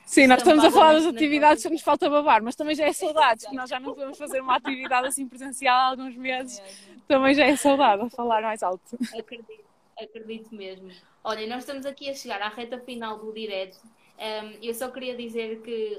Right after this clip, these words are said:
Speaker 2: o vosso trabalho é super reconhecido e esse contacto com as outras associações é super importante,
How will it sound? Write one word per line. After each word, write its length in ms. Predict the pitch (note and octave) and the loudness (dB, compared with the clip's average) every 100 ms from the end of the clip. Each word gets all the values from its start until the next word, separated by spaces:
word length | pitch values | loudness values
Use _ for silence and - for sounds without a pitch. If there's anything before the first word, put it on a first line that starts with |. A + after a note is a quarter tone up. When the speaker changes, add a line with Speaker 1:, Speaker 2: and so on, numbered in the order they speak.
| - | -10
Speaker 2:
o 100 | G#3+ | -10
vosso 240 | A3 A#3 | -10 -12
trabalho 380 | A#3+ A3+ A3 G#3+ | -12 -12 -12 -12
é 60 | G#3 | -14
super 360 | - B3 A#3+ A3+ | -16 -16 -14 -14
reconhecido 800 | A3+ A#3 A3+ A3 A3+ A3 G#3+ G#3+ | -16 -14 -14 -14 -14 -14 -16 -14
e 140 | A3 | -10
esse 160 | A#3 - | -12 -12
contacto 440 | A#3+ A3+ A#3 - | -16 -12 -12 -12
com 180 | A#3 A3+ | -16 -14
as 120 | A3 | -12
outras 280 | A3 A3 G#3+ | -12 -14 -16
associações 600 | G#3 G#3 A3+ G#3+ A3 G#3 | -16 -16 -14 -14 -14 -16
é 60 | G3+ | -18
super 380 | - A#3+ A3+ G#3+ | -18 -18 -16 -16
importante, 600 | G#3 G#3 F#3+ G3+ A3 | -16 -20 -18 -16 -16